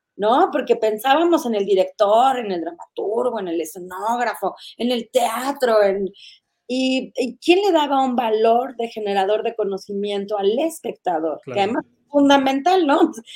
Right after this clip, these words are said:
Speaker 1: Si no hay espectador, no hay nada. Pues bueno, las visiones se van moviendo y con ello, pues, está, está enriqueciéndose la escena, eh, nos abre la puerta a la experimentación, nos obliga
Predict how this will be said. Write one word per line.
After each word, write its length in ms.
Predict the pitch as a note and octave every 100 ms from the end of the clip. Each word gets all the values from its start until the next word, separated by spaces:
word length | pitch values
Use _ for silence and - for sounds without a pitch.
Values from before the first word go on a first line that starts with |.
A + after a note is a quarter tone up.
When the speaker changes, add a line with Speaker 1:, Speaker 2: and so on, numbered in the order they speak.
| -
Speaker 1:
Si 100 | -
no 80 | C4
hay 80 | G3+
espectador, 560 | G#3+ - A#3 A#3+ A#3+ B3+
no 80 | C#4
hay 100 | C4+
nada. 400 | C#4+ D#4+ B3+ - _ - _ _ -
Pues 160 | C4+
bueno, 420 | D#4 D#4 A#3+ - - _ -
las 240 | C#4+ D4+
visiones 460 | B3+ D#4+ F#4+ F#4 -
se 100 | D4+
van 180 | C#4 C4+
moviendo 600 | A#3+ A3+ A3+ A3+ A3+ C#4+ -
y 140 | A3+
con 240 | A3+ A3
ello, 320 | A#3 A#3+ A#3+ B3
pues, 220 | G3+ G3
está, 760 | F#3+ - G3+ G#3 G3+ F#3+ F3+ - _ - - _ _ -
está 1040 | A3+ A3+ C4 A#3+ A#3 A#3 A3 G#3 G3+ F#3 F#3 E3+ - -
enriqueciéndose 1000 | B3 A#3+ C4+ - A3 - B3+ B3 A#3 A3+
la 120 | G#3
escena, 640 | G3+ - C4 B3+ A#3+ C4+ - - -
eh, 240 | G3 F#3+ F3
nos 360 | F#3 F#3+ F#3+
abre 200 | A3+ G#3+
la 160 | A3+ G3+
puerta 280 | G#3 G3+ G3+
a 40 |
la 60 | F#3
experimentación, 800 | - - F#3 F3 F3+ F3 A3+ G#3+
nos 220 | G#3+ G#3
obliga 540 | F#3+ F#3 A#3+ C4 G3